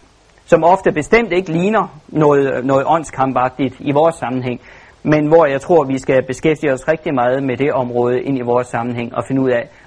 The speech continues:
hvor er den onde rigtig på spil ind i vores kultur. Med hensyn til praksis,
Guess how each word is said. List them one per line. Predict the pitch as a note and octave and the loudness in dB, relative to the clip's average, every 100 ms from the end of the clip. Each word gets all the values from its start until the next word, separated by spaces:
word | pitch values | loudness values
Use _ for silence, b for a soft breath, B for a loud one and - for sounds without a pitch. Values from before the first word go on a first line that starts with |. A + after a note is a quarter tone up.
| b | b
hvor | D3 D3+ A#2+ - | 2 2 0 -2
er | C#3 C3+ C#3 _ _ _ | 0 0 -2 _ _ _
den | D#3 C#3+ | 0 0
onde | C#3 D3+ C#3 | 0 0 0
rigtig | D#3 E3+ D3+ | 0 -2 -4
på | C3 | -6
spil | B2 C3 B2+ B2 - | -4 -4 -4 -6 -6
ind | C#3+ C3 | -4 -4
i | - | -2
vores | B2 B2 B2+ | 0 0 0
kultur. | - B2+ - A#2+ A2+ _ _ _ _ _ _ _ _ _ B B B B B B B B B B _ _ _ _ _ _ _ _ _ _ _ - | -6 -8 -6 -6 -8 _ _ _ _ _ _ _ _ _ B B B B B B B B B B _ _ _ _ _ _ _ _ _ _ _ 0
Med | F3+ | 2
hensyn | F#3+ - A3 E3+ | 2 0 -4 -4
til | E3+ | 0
praksis, | G3 G#3 - G#3+ - | 2 2 0 -8 -8